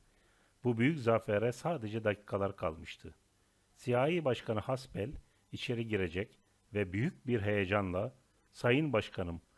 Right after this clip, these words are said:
operasyon büyük bir başarıyla istediğimiz şekilde sonuçlandı. Bir tek askerimiz zayi olmadan, bir tek dolar harcamadan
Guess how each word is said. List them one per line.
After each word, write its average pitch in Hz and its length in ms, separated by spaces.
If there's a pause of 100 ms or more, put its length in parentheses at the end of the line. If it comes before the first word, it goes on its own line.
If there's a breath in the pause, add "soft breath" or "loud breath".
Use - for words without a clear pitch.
(240 soft breath)
operasyon 123 760
büyük 123 280
bir 117 160
başarıyla 113 540
istediğimiz 113 500
şekilde 104 520
sonuçlandı. 87 680 (640 soft breath)
Bir 170 240
tek 135 200
askerimiz 107 600
zayi 101 240
olmadan, 117 540 (420 soft breath)
bir 110 240
tek - 240
dolar 107 260
harcamadan 104 760